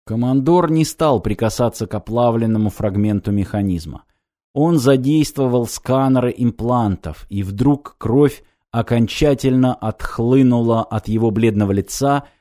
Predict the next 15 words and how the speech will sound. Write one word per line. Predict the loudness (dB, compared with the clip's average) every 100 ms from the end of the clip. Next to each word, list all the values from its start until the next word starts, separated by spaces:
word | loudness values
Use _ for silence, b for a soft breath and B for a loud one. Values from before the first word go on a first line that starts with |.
| b
черты | -2 -2 0
застыли, | 0 0 -2 0 2 2
будто | 0 -4 -4 -6
окаменев. | -6 -6 -2 2 2 0 -4 _ _ _ _ _ -8
На | -2 0
одной | 2 4 6 6
из | 4 -2 0
деталей | -2 2 4 4 4
механизма | 2 0 2 2 2 2 4 2 0 -4
четко | -2 -2 -2 -6
просматривалось | -2 -4 -2 0 0 0 0 2 0 -2
клеймо | -4 0 2 2 4 4 2 -2
из | -8 -8
трех | -6 0 0 0
букв. | -6 -4 -4 -8 _